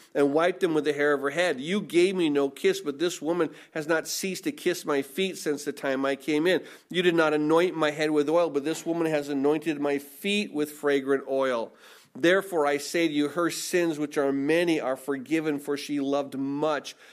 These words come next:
But to whom little is forgiven, the same love little." And then he said to her, "Your sins are forgiven." Absolutely amazing.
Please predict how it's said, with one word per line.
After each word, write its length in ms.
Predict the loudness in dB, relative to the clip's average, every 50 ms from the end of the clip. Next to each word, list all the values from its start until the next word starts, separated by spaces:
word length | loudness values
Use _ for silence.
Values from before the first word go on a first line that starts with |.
| -20 _ -4
But 120 | -4 -2 -2
to 100 | -2 -4
whom 400 | 0 2 4 4 4 2 0 -4
little 460 | -2 0 0 2 4 4 4 4 2 2
is 120 | 0 -2
forgiven, 580 | -4 -4 -4 -2 -2 0 -2 0 0 0 0 -2
the 60 | -4
same 380 | -4 -4 -2 0 0 0 0
love 300 | 0 0 0 0 -2 -4
little." 440 | -2 0 2 2 2 0 -2 -4 -8 -18 -20 -20 -20 _ _ _ _ -4
And 120 | -2 0
then 120 | 2 2 2
he 100 | 2 -2
said 300 | 0 0 0 0 0 0
to 80 | 0 0
her, 60 | 0
"Your 240 | 0 -2 -2 -2 -4
sins 680 | -4 -8 -10 -4 -2 0 2 2 2 2 0 -2 -4 -8 -10 -6
are 420 | -4 -2 0 0 0 0 -2 -6
forgiven." 1040 | -10 -14 -6 -4 -2 -2 -2 -4 -6 -4 -2 -2 -2 -2 -4 -4 -4 -4 -8 -10 -16 _ _ _ _ _ _ _ _ _ _ _ _ _ _ _ _ _ _ _ _ _ -2
Absolutely 480 | 0 0 0 0 -2 0 2 4 4 4
amazing. 880 | 2 2 0 0 2 2 2 2 0 -2 -4 -6 -6 -8 -10 -16